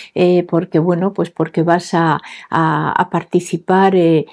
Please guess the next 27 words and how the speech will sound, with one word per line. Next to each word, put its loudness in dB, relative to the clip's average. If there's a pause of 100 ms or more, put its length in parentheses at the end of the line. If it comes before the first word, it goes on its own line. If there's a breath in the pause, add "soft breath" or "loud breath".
(180 loud breath)
eh, 0
o 2
eres 0
absorbido 0
a 2
dimensiones -2
más 0
sutiles 2
donde -2
no -2
se -6
necesita -4
cuerpo -6
energético -4 (500 loud breath)
y 0
ahí 2
vas -4
a -4
estar, -2
pues, -8
una -4
temporada -4
a 0
lo -2
mejor -2
adquiriendo -2
conocimiento -2